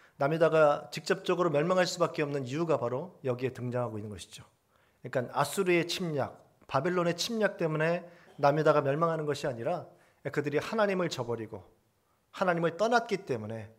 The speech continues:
우상을 숭배했기 때문에 그 결과를 맞이하게 된 것입니다. 삼 절부터 구 절까지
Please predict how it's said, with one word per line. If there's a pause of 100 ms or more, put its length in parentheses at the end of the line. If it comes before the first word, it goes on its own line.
우상을
숭배했기
때문에 (260)
그
결과를
맞이하게
된
것입니다. (1000)
삼
절부터
구
절까지